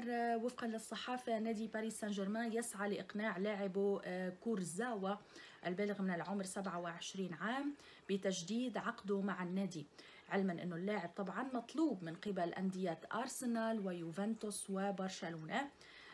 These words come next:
آه، صار لنا تقريبًا حوالي شهر عم نسمع باهتمام الأندية بهذا اللاعب، وعم نسمع أنه ربما البي اس جي ما راح يجدد له عقده، لكن على ما يبدو آخر التقارير تقول بأنه ليوناردو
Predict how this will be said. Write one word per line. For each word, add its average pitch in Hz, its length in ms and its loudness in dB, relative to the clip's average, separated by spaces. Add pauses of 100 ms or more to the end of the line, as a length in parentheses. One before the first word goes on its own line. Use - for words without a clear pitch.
(180)
آه، 180 360 2
صار 208 220 2
لنا 190 180 0
تقريبًا 185 640 0
حوالي 196 480 2
شهر 196 380 0
عم 175 220 0
نسمع 196 320 0
باهتمام 190 500 0
الأندية 185 600 0 (340)
بهذا 190 520 2
اللاعب، 214 500 0 (760)
وعم 196 220 2
نسمع 202 320 0
أنه 196 180 2
ربما 196 300 2
البي 185 260 -2
اس - 140 -6
جي 214 120 0
ما 208 100 2
راح 196 180 -2
يجدد 185 360 -2
له 175 120 -4
عقده، 247 440 -2 (460)
لكن 196 240 4
على 202 220 2
ما 185 80 2
يبدو 202 300 2
آخر 202 240 -2
التقارير 185 500 0
تقول 196 440 0
بأنه 185 320 0
ليوناردو 185 640 2